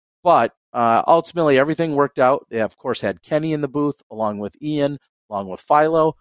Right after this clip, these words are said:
And from that perspective, like I said, I kinda, I don't, I don't wanna say I moderated the chat a little on Friday. I,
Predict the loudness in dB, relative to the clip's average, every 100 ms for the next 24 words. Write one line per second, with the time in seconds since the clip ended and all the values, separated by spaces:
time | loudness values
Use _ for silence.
0 | -20 _ _ _ -4 0 2 2 0 -8
1 | _ _ _ _ _ _ -4 0 2 2
2 | 2 0 -4 -2 -2 0 0 2 0 2
3 | 2 2 0 0 2 2 2 2 4 4
4 | 4 4 4 4 4 2 4 4 2 4
5 | 2 2 -6 -10 2 4 6 4 4 4
6 | 2 2 2 6 6 4 2 _ _ _
7 | 2 4 4